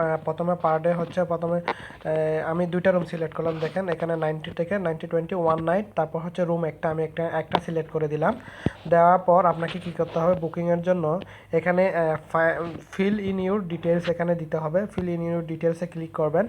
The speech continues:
ক্লিক করার পর এখানে আপনার নাম দিবেন, তারপর আপনার ফার্স্ট নেম, লাস্ট নেম, ইমেইল অ্যাড্রেস দিবেন, তারপর কী কারণে আসতেছেন সেটা দিবেন। আপনি কি বিজনেস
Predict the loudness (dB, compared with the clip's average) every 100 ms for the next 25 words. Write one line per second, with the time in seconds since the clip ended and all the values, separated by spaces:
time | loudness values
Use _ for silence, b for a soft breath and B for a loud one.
0 | B B B -2 0 -2 4 6 6 6
1 | 6 6 2 2 4 2 2 0 2 2
2 | 0 -2 0 0 -2 -4 -2 -2 0 -2
3 | -4 -4 -4 -2 -2 0 0 -2 -4 -2
4 | 0 0 0 -2 -4 -4 0 2 2 B
5 | B B -6 -6 -4 -6 2 4 4 2
6 | 0 -6 -8 -6 -4 -2 -2 -2 -2 -4
7 | -4 -6 -4 -6 -2 -2